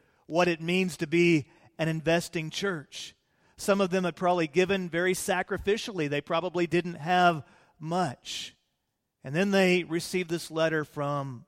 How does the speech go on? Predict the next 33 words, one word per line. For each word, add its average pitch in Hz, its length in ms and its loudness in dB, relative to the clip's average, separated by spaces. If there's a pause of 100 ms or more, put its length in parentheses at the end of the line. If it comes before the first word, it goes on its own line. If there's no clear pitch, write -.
Paul. 110 540 -14 (540)
So 247 120 2
they 208 160 4
huddle 285 380 0
around 196 640 4
the 160 120 -4
fire. 120 640 -6 (440)
And 170 100 -6
the 170 80 0
one 208 220 2
person 214 360 2
in 196 80 0
the 185 100 -2
community 190 600 -4
who 165 160 -2
really 185 420 6 (260)
knew 190 220 2
how 190 220 6
to 165 80 2
read, 180 460 2
he, 208 280 2 (220)
he 233 160 2
begins 208 540 0 (160)
reading 202 680 2
the 180 140 0
letter. 175 560 4 (260)
And 160 160 0
Paul 214 320 2
says 190 340 2
to 185 120 0
them, 170 360 0 (360)
"Thank 170 360 -2
you. 104 140 -16